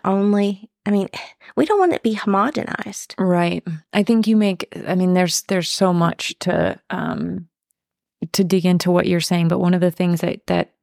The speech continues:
Speaker 2: I just love that you said is about these bigger venues. While it's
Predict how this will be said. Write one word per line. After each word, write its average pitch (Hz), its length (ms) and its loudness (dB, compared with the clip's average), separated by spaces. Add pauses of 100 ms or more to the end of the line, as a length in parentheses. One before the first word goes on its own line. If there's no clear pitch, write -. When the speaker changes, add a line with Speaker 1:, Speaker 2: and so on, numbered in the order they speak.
(160)
Speaker 2:
I 180 140 -2
just 170 240 -4
love 170 160 0
that 165 120 -2
you 175 60 -4
said 190 220 0
is 170 140 -2
about 160 240 -4
these 160 180 -4
bigger 165 300 0
venues. 165 540 2 (520)
While 190 240 4
it's 208 220 0